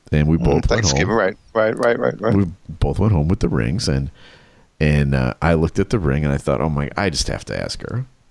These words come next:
Speaker 1: I just have to ask her." I know Dave and I decided we were gonna wait till
Speaker 2: Uh.
Speaker 1: Valentine's Day. <laughs>
Speaker 2: Right,
Speaker 1: But
Speaker 2: right.
Speaker 1: I can't.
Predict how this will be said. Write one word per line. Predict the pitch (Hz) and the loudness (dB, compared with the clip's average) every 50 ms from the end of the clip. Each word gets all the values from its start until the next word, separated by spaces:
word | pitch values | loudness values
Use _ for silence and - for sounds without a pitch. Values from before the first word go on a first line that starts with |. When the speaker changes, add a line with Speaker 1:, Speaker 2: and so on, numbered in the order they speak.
| _ _ _ _ _ - - - - - - - - - | _ _ _ _ _ -16 -14 -14 -14 -14 -18 -12 -4 -2
Speaker 1:
I | 190 190 | 0 0
just | 170 220 220 - | 0 0 -2 0
have | - 107 90 - | 0 0 0 0
to | - 71 67 67 | -2 -4 -2 -2
ask | 69 - - | -6 -6 -8
her." | - - - | -8 -4 -2
I | 139 156 | 0 0
know | 147 139 139 143 | 2 2 2 0
Dave | 131 107 - 95 92 110 104 | 0 0 0 2 2 2 2
and | 101 101 | 2 0
I | 101 101 | 0 0
decided | 92 87 - 87 85 90 92 95 | 0 0 0 2 2 2 2 4
we | 92 98 | 4 4
were | 101 | 4
gonna | 92 95 87 82 | 2 2 2 0
wait | 80 78 80 85 90 90 - | 0 2 2 2 0 0 0
till | - 95 87 82 82 82 90 - - - - - - - - | 0 0 2 2 0 -2 -4 -8 -20 -20 -20 -20 -12 -4 0
Speaker 2:
Uh. | 95 87 82 82 - | 2 2 2 0 0
Speaker 1:
Valentine's | - 90 104 98 101 104 104 - 107 95 104 104 113 101 | -2 0 0 2 2 0 0 0 0 0 0 0 -2 -2
Day. | - 113 104 98 101 101 110 - | 0 2 2 4 4 4 2 2
<laughs> | - - 202 175 131 120 - - - | 0 0 0 0 0 -2 -2 -2 0
Speaker 2:
Right, | 123 117 95 85 85 | 2 2 4 4 4
Speaker 1:
But | - 156 156 | 4 4 4
Speaker 2:
right. | 82 64 62 - - - | 4 2 2 0 -2 -2
Speaker 1:
I | - - | -2 -2
can't. | 240 - - 151 135 127 107 90 85 - | 0 2 2 2 2 2 0 0 -2 -4